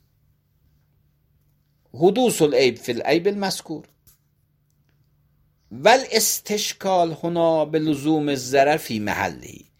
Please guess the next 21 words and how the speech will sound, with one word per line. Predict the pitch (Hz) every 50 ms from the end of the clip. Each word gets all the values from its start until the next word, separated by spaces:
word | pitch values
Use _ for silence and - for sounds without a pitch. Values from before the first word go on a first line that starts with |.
| _ _ _ _ _ _ _ _ _ _ _ _ _ _ -
اون | 240 262 254 - -
اشکالی | 185 170 - - - - - 220 240 240 226 214 208
چه | - - 180
شد | 160 - 170 160 156 -
که | - - 151
اینجا | 139 135 135 131 147 143 143 143 135 - - - _ _ 98
ضرر | 101 113 139 139 135 139 139 139 135
نا-، | 131 143 143 139 131 - -
لازم | 131 135 139 139 135 131 131 139 135
میاد | 139 139 139 143 165 190 214 233 247 233 -
در | 185 160 147 139
محلشه، | 135 110 113 127 120 101 76 73 69 - - - - - _ _ _ _ _ _ _ _ _
یعنی | 85 95 98 107 110 110 107 104 - - - -
همون | 123 139 151 143 123
اشکال | - 113 - - - 143 139 143 151
هم | 143 139 113
همینجا | 110 104 104 98 92 90 117 131 131
مطرح | 123 98 - - - 82 69 -
شد. | - - - _ - _ _ _ _ _ _ _ _ - - - _ _ _ _ _ _ _
فیحتمل، | _ - - 226 247 254 277 262 208 165 - - - 202 202 202 190 180 165 156 - - _ _
اینجا | - 147 143 139 175 196 196